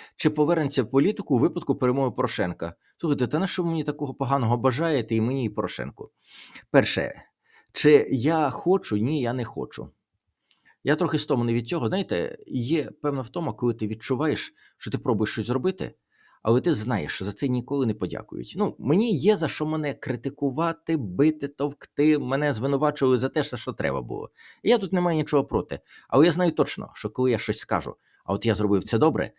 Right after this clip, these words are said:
вилізе моментально вся пропаганда і скажуть: «Бе-бе-бе-бе-бе-бе-бе». Почнеться бруд, почнеться гидота.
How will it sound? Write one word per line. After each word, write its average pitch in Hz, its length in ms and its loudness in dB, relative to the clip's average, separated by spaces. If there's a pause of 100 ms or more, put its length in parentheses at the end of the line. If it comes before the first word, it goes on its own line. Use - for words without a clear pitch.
(200)
вилізе 90 460 4
моментально 95 480 2
вся - 220 0
пропаганда 80 640 -4
і 69 60 -6
скажуть: 85 360 -6
«Бе-бе-бе-бе-бе-бе-бе». 180 1600 0 (1300)
Почнеться 135 580 2
бруд, 131 420 -2
почнеться 117 600 -2
гидота. 117 600 2